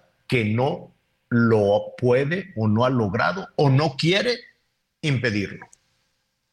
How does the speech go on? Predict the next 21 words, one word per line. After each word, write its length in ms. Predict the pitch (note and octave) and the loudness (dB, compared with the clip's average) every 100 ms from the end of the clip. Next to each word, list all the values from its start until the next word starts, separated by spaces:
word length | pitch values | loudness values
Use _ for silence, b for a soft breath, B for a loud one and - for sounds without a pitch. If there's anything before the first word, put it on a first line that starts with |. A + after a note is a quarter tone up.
| _ _ _ | _ _ _
Así 300 | C3+ - A#2 | -2 -2 -4
es. 400 | - - - - _ _ _ _ _ _ _ | -8 -14 -18 -20 _ _ _ _ _ _ _
Que 100 | A#2+ | -4
no 140 | D#3+ | -2
me 80 | G#3 | 0
vengan 340 | F#3+ F#3+ F#3 E3+ | 0 0 -2 0
con 180 | E3 | -2
que 100 | C#3 | 0
las 200 | C#3 B2 | 0 0
extorsiones 880 | B2+ - B2+ - C#3 D3 D3+ D3 - | -4 -4 -4 0 0 2 2 0 0
en 220 | B2+ A2+ | 0 0
todo 340 | - F3 G#3 G#3+ | 2 2 2 0
el 120 | D#3 | 0
país, 640 | D3 B2 A2+ - G#2 - - | -2 -2 -2 -2 -4 -8 -16
aquí 240 | - A#2 | -8 -4
hemos 240 | A#2 A#2 | -2 -2
estado 260 | A2 - A#2+ | -2 0 0
muy 220 | A#2 A#2 | 2 0
atentos 500 | A#2 - A#2 A#2 A2+ | 0 0 0 0 0
a 60 | G#2+ | 0
las 160 | G#2 | 0